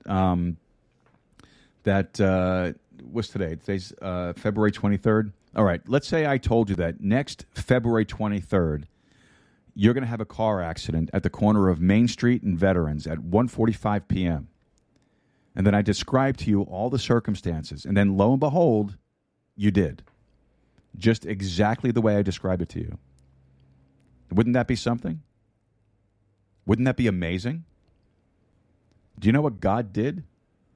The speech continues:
God gives you over three hundred prophecies in the Old Testament concerning the first coming of Jesus Christ. And the statistical odds of those three hundred prophecies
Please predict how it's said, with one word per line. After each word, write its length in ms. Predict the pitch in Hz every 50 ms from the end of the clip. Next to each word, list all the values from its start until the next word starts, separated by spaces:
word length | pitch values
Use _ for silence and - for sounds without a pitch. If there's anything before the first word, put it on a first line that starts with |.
| _ _ _ _ _ _ _ _ _ _ _ _ _ _ _ _ - _ _ _ _ - 104 95
God 420 | 87 123 123 139 170 175 151 110 95
gives 320 | 107 131 135 123 110 -
you 320 | 104 95 82 76 80 92 - _ _ _ -
over 240 | 107 104 92 98 92
three 480 | 92 - - - - 110 127 147 156 165
hundred 720 | 147 - - - - 117 120 123 117 101 110 107 - -
prophecies 720 | - - 104 101 113 - - 101 - - 82 80 76 73
in 60 | 90 85
the 120 | 87 90
Old 220 | 101 107 113 -
Testament 560 | - - 107 104 - - 87 85 80 76 71 _ _ _ -
concerning 640 | - 95 82 - - 120 120 117 107 95 92 87 82
the 80 | 85
first 400 | - - - 110 110 104 - -
coming 300 | - 107 101 98 98 92
of 100 | 85 80
Jesus 340 | 82 95 92 87 80 82 -
Christ. 500 | - - 90 80 69 64 - - - - _ _ _ _ _ _ _ _ _ _ _ _ _ _ _ _ _ _ _ _ _ _ _ _ _ _ _ _ _ _ _ -
And 180 | 104 107 107 104
the 140 | 95 - - _ _ _ -
statistical 880 | - - - - 98 - _ - - - 156 - - - - 151 139
odds 320 | - 113 107 104 101 90 -
of 120 | 85 80
those 300 | 92 98 101 101 95 -
three 520 | - - - - - 110 98 113 143 143 143
hundred 560 | - - - - 262 - 120 202 - - -
prophecies 800 | - - 117 113 120 117 - 98 - - 76 69 - - -